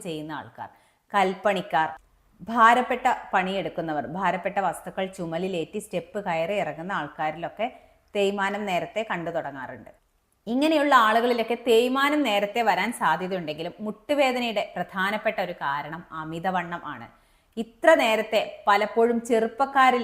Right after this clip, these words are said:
ഈ ഒരു മുട്ടുവേദന കണ്ടുവരുന്നതിൻ്റെ കാരണം അമിതവണ്ണമാണ്. ഇന്ന് മിക്കവരും, പ്രത്യേകിച്ച് നമ്മൾ ഇന്ത്യക്കാരിൽ,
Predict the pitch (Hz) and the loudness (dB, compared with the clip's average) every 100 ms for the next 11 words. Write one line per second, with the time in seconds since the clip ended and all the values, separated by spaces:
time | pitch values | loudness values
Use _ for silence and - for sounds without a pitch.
0 | - 214 214 214 247 - 202 - 220 220 | -2 -2 0 2 0 -4 -10 -4 2 2
1 | 214 220 190 170 196 180 165 175 180 202 | 2 -2 -2 -2 0 -2 -2 -6 -4 -2
2 | 190 156 156 185 214 180 170 175 175 160 | 0 0 -2 -6 -6 -8 -6 -2 -2 -2
3 | 151 143 135 - _ _ 220 240 277 - | -6 -10 -14 -20 _ _ -2 0 0 -2
4 | 220 208 - - 277 254 220 - 185 - | -6 -8 -10 0 2 4 0 -2 -8 -4
5 | 196 196 220 190 202 175 175 202 202 180 | -4 -4 -8 -6 -4 -4 -2 -4 0 0
6 | 180 | 0